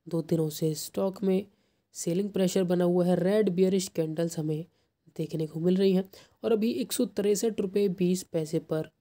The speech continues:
स्टॉक ट्रेड करता हुआ नज़र आ रहा है। बात करें नीचे के सपोर्ट की तो एक इंपॉर्टेंट सपोर्ट स्टॉक में बना हुआ है,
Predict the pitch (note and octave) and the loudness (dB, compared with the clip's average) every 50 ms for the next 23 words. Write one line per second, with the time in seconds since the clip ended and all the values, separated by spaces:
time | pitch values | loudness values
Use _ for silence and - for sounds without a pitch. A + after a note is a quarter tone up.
0 | _ - - - - - E3 D#3 D#3 D#3 - _ - G#3 A3 A3 A3+ A3 - - | _ -18 -18 -18 -10 -8 -6 -6 -6 -10 -16 _ -4 0 0 2 0 0 -4 -6
1 | E3+ D#3+ D3+ - D#3+ D3+ D3 D3+ D#3 E3 D#3 D#3 E3 - _ _ _ _ _ _ | -6 -6 -6 -6 -8 -10 -10 -6 -4 -4 -2 -4 -6 -12 _ _ _ _ _ _
2 | _ _ _ - D#3 D#3 D#3 - D#3+ D3+ D3+ D3 D3 - C#3+ - _ _ _ _ | _ _ _ -8 -6 -6 -4 -4 -4 -4 -4 -6 -8 -10 -12 -16 _ _ _ _
3 | _ _ _ _ - F3+ E3+ F#3 A3 A3+ G#3 - B3 A#3 A#3+ A#3+ A#3 - - - | _ _ _ _ -8 -4 0 0 0 0 4 6 8 8 10 8 6 4 0 -4
4 | F3+ F3+ G3+ G#3+ - - B3+ A3+ A#3 G3 - F#3+ F#3 - A3 A3 G3 - - G#3+ | -2 -2 -2 -2 -2 -2 0 2 2 2 2 2 4 6 6 6 4 2 -2 4
5 | - G#3+ G#3+ G3 - G3 F#3 F3 - F3+ E3+ - G#3+ A3+ A3 - - F#3 F#3 - | 6 6 8 8 6 2 2 4 2 2 4 4 2 2 2 0 -4 -4 0 2
6 | F#3 F3+ F3+ F#3 F#3 F#3 - G3+ - - - - E3 D#3+ - - - F3 D#3+ E3 | 4 4 4 4 2 -2 -6 -8 -8 -6 -4 -6 -6 -6 -6 -6 -6 -6 -4 -4
7 | - E3 E3 F3 F3+ F#3 F3+ F3 F#3 F#3 | -4 -2 0 2 2 4 2 2 0 -2